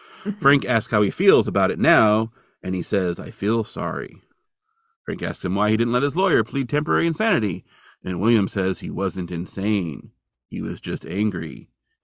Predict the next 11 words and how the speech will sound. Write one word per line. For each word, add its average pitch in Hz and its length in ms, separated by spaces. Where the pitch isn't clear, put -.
He'd - 140
let 101 200
things 104 320
build 104 260
up, 113 280
and 90 140
he 92 100
was 80 160
full 92 320
of 85 140
rage. 104 920